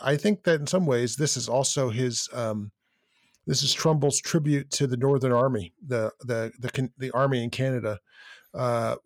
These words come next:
he had been, um, the officer who had to go from tent to tent to count the army as it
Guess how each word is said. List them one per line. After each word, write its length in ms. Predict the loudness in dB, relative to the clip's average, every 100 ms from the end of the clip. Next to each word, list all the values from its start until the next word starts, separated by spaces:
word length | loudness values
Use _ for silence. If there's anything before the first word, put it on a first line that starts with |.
| _
he 260 | -16 -2 2
had 220 | 2 2
been, 420 | 2 4 2 0 -2
um, 500 | -2 -2 -2 -4 -10 _ _ _ _ _ _ _ -8
the 100 | -2
officer 580 | 0 0 -2 -2 0
who 160 | 2 2
had 200 | 2 2
to 80 | 2
go 180 | 2 2
from 220 | 0 -2
tent 260 | 0 0
to 120 | 0 -6
tent 360 | 0 0 0
to 120 | -6
count 340 | -6 0 0 0
the 80 | 0
army 320 | 2 2 2
as 200 | 0 0
it 100 | -2